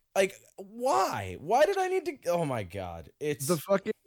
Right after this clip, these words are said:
Speaker 2: M L B app is garbage.
Speaker 1: It's
Speaker 2: I have it,
Speaker 1: trash.
Speaker 2: never update it, never use it. You just follow all the M L B shit that you wanna follow on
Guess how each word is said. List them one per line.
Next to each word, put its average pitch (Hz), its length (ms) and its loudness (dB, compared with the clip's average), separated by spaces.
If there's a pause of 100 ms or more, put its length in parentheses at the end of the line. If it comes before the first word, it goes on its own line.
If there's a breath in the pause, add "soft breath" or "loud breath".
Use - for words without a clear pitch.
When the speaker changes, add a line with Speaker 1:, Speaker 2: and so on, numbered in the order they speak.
(140)
Speaker 2:
M 170 120 -2
L 202 140 2
B 135 220 0
app 120 200 -2
is 104 180 -6
garbage. 87 680 -10
Speaker 1:
It's 190 120 6
Speaker 2:
I 151 200 6
have 131 320 4
it, - 20 6
Speaker 1:
trash. 143 760 4
Speaker 2:
never 156 360 2
update 123 420 0
it, 123 160 -2
never 123 320 0
use 117 320 0
it. 110 220 -2
You 127 100 -2
just 156 260 -4
follow 131 380 2
all 120 160 2
the 113 140 0
M 113 120 -2
L 107 120 -4
B 107 200 -4
shit 104 280 -6
that - 100 -12
you 92 100 -8
wanna 101 260 -6
follow 98 480 -6
on 85 320 -12